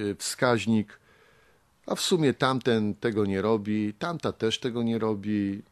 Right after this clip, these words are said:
i, i też żyją i mienią się chrześcijanami. To może ja też nie muszę tego robić, nie muszę w ten sposób funkcjonować i żyć, jak, jak żyłem.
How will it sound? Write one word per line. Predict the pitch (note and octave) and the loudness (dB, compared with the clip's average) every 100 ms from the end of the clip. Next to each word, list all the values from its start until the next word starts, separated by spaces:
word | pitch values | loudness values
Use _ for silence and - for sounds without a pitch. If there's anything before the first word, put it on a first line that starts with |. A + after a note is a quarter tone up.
| _ _ _ _ _ _ _ _ _ _ _ _ _ - | _ _ _ _ _ _ _ _ _ _ _ _ _ 0
i, | G#3+ - _ _ - | 0 0 _ _ -10
i | - D3+ | -4 2
też | C3+ G#2+ | 4 4
żyją | G2+ G#2 A2+ G#2 G#2 | 0 2 4 4 2
i | A#2 | 0
mienią | A#2 A#2+ A2+ | 0 4 2
się | G2+ A#2 | 0 -4
chrześcijanami. | - A2+ - - A2 G#2 G2+ F#2+ F#2+ F#2+ _ - - - _ _ _ _ _ - | -4 -6 -6 -2 0 0 0 -2 -4 -8 _ -20 -20 -20 _ _ _ _ _ -2
To | F#4+ | 0
może | E4 A#3+ C4 - - _ _ - | 0 0 0 -2 -6 _ _ -2
ja | B3+ | 0
też | F#4 - | 2 2
nie | F#3 | 4
muszę | C#3+ - C3 | 4 4 2
tego | A#2+ G#2+ | 2 4
robić, | G#2 G2+ D#2+ D#2+ - | 4 2 -2 -10 -6
nie | B2 | -2
muszę | C3+ - G#2 F2+ - - - - _ _ _ _ _ | -2 0 -2 -2 -10 -20 -20 -20 _ _ _ _ _
w | - | 0
ten | C3 | 0
sposób | - - A#2 A2 | 0 -2 -2 -4
funkcjonować | - A2+ - G#2 G#2+ F#2+ E2 - G2 | -4 -4 -2 -2 -2 -2 -6 -8 -8
i | |
żyć, | F2+ A#2 G2+ | -4 -4 -2
jak, | F2+ - _ - - - _ - | -6 -6 _ -20 -20 -20 _ -4
jak | G2+ F#2+ | -4 -2
żyłem. | G2+ C#3 A2+ F2+ | 2 4 4 2